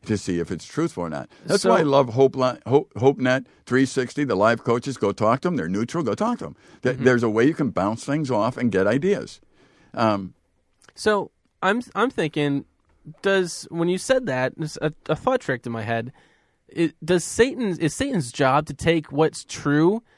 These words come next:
Speaker 2: and put the focus on us,
Speaker 1: Oh,
Speaker 2: on
Speaker 1: yeah.
Speaker 2: me?
Speaker 1: Oh, yeah, I think so. In fact, Satan knows the Bible better probably than anybody i-, in the world.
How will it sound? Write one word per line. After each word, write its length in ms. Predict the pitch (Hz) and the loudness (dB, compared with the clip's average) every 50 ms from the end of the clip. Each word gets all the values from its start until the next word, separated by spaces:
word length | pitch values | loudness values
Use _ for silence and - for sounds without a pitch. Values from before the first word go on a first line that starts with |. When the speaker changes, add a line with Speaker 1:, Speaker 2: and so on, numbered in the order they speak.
| _ _ _ _ _ _ | _ _ _ _ _ _
Speaker 2:
and 180 | - 151 147 - | -4 -4 -2 0
put 160 | - 180 - | 0 0 0
the 60 | 151 | -2
focus 340 | - - 151 147 151 151 - | 2 2 2 2 2 0 0
on 180 | 143 131 123 - - _ | 0 0 0 -4 -6 _
us, 360 | - 143 180 196 - - - - | -2 0 0 -2 -4 -12 -6 0
Speaker 1:
Oh, 80 | - 156 | 2 4
Speaker 2:
on 60 | 165 | 6
Speaker 1:
yeah. 160 | 151 180 208 170 | 6 4 4 2
Speaker 2:
me? 160 | 202 226 - _ - - | 0 -4 -10 _ -10 -2
Speaker 1:
Oh, 80 | 120 131 | 2 2
yeah, 260 | 131 139 175 170 - | 2 4 2 0 0
I 100 | 80 107 | -2 -2
think 200 | 110 143 139 131 | -2 -2 -2 -2
so. 240 | - 151 147 110 - - - - - | 0 -2 -2 -2 -4 -8 -18 -4 -2
In 120 | 139 135 | -2 2
fact, 200 | 147 156 143 123 | 2 2 2 2
Satan 240 | - 165 196 214 127 139 | 0 0 0 0 0 0
knows 160 | 139 139 123 | 0 0 0
the 80 | 120 | 0
Bible 340 | 95 90 92 98 104 110 107 | 0 0 0 0 2 0 2
better 240 | 90 98 101 104 98 | 2 2 0 0 0
probably 320 | 92 101 95 101 101 98 | 0 -2 -2 -2 0 -2
than 160 | 98 95 92 73 | -2 -2 -4 -4
anybody 540 | 76 95 98 85 95 90 92 92 90 82 - _ | -4 -4 -2 -2 0 0 0 -2 -4 -4 -8 _
i-, 40 | - | -10
in 220 | 90 85 - 87 85 | -10 -8 -8 -8 -8
the 80 | 82 | -6
world. 300 | 76 73 65 64 62 - | -6 -6 -6 -8 -10 -14